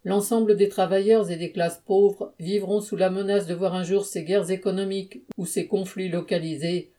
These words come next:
embraser le monde entier et les transformer en chair à canon.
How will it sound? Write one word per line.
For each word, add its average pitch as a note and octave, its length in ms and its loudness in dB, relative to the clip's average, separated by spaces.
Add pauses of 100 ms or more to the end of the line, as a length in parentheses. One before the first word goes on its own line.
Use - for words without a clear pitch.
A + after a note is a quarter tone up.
(160)
embraser F#3+ 560 0
le E3 140 -4
monde F3+ 240 -4
entier E3 600 -6
et F3 120 -2
les E3 120 -6
transformer F3 540 -6
en E3+ 80 -4
chair E3 240 -4
à E3 80 -2
canon. E3+ 380 -6